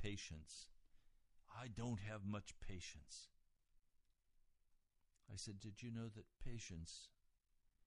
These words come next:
is a fruit of the Spirit? It's not something you can force." It means there has to be a deep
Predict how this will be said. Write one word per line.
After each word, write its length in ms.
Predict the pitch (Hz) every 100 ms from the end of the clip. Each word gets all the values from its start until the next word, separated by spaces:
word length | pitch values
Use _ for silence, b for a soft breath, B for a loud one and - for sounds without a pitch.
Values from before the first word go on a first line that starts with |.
| - - -
is 160 | 95
a 80 | 92
fruit 420 | 90 - 127 123 107 -
of 160 | 104
the 80 | 98
Spirit? 640 | - - - 107 95 78 - -
It's 220 | 92 -
not 300 | 107 120 -
something 540 | - 107 87 - 85
you 140 | 87 95
can 240 | - 85
force." 720 | 85 - 101 85 - - - - - - - - _ _ _ - _ b b b
It 180 | - 92
means 480 | 117 123 123 113 - -
there 220 | 113 95 123
has 180 | 123 -
to 140 | 120
be 220 | 110 117
a 140 | 104 98 101 - -
deep 320 | 151 156 170